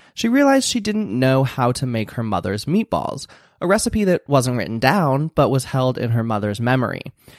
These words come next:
And that realization launched a multi-year project chronicling the stories and recipes of immigrant women. So in today's show, we're super excited to talk with Anna about the process of joining forty-five women in their kitchens to learn their recipes and their family stories,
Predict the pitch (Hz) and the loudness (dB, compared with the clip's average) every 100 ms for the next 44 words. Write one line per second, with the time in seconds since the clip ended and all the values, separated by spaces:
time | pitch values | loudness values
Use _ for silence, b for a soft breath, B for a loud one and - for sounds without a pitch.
0 | B B 139 131 123 127 143 131 131 123 | B B 2 4 4 4 2 2 4 4
1 | 123 120 131 123 117 110 117 - 117 113 | 2 2 0 0 0 -2 -4 -2 -2 2
2 | 113 113 123 113 117 - - - - - | 2 2 2 2 0 0 -4 -4 -8 -10
3 | - - 151 160 175 180 175 131 - 139 | -16 0 2 4 2 0 0 -2 -4 -2
4 | 143 156 156 - 127 127 117 113 127 - | 0 0 -2 -4 -4 -2 -2 -2 -4 -2
5 | 131 123 - 131 110 110 107 107 98 120 | -2 -2 -2 -2 -2 -4 -2 -2 -2 2
6 | 135 123 - - B B B B 208 220 | 2 2 -6 -16 B B B B 2 4
7 | 220 160 175 - 110 104 127 123 117 127 | 4 4 2 2 4 4 4 2 2 0
8 | 117 117 - 98 87 123 131 120 110 120 | 2 0 2 0 0 -2 -2 0 2 2
9 | 107 107 104 110 113 107 98 120 - 104 | 0 0 2 0 2 2 0 -2 -4 -2
10 | 95 - 147 - 127 117 113 117 117 123 | 0 2 0 0 0 0 2 2 4 0
11 | 120 - 120 143 - 151 139 117 113 143 | -2 0 2 2 0 0 0 0 2 -2
12 | - 120 120 117 - 120 - 95 175 - | -2 -2 0 -2 -2 -6 -4 -4 -6 -8
13 | - 127 117 110 113 113 110 101 73 - | -2 2 4 4 2 2 2 2 -2 -4
14 | 123 120 139 196 104 107 101 107 98 - | -8 -4 -2 -2 -2 0 0 0 -2 -4
15 | - - 110 - 151 208 | -8 -6 -4 -2 -2 -4